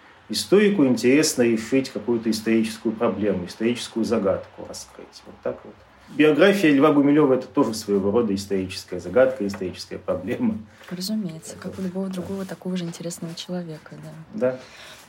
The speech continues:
Speaker 2: Вот вы уже упомянули то,
Speaker 1: Мгм.
Speaker 2: что вы обратились к дневнику, да, и это стало таким импульсом к работе над текстом. Меня как раз безумно волнует эта опора на источники, что, в принципе, неизбежно при создании текста о каких-то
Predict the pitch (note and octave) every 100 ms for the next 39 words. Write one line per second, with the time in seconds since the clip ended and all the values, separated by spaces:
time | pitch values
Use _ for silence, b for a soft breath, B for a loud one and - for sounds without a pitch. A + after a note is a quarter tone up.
0 | - F#3+ F#3+ F#3+ G#3+ A#3 A3+ A3 A3+ A3+
1 | A#3 F#3+ F#3 - - F3+ F3+ F3+ E3+ F3
2 | F3+ F3+ F#3 F#3 F3+ F3+ F#3+ F#3 F#3+ C4+
3 | C4 F#3+ G#3 F3 F#3 - F3 F3 F3+ F3+
4 | F3 E3+ - E3+ - F3 F3+ F#3 F3+ F3
5 | C#4 D#4 - F#3+ F3+ B B G3 F3 F3
6 | G#3+ B3 G3 G#3 F#3+ E3+ E3+ A3 G3 F3+
7 | F#3 G3 G3+ E3+ E3 - E3 - F3+ E3
8 | E3 - A#3+ D4 - A#3 - E3+ E3 -
9 | F3+ F3 - - F3 F3+ F3 D#3+ D#3+ D3+
10 | - - D#3 D#3+ D#3 D3 E3+ D#3+ - D3
11 | - D#3+ - - -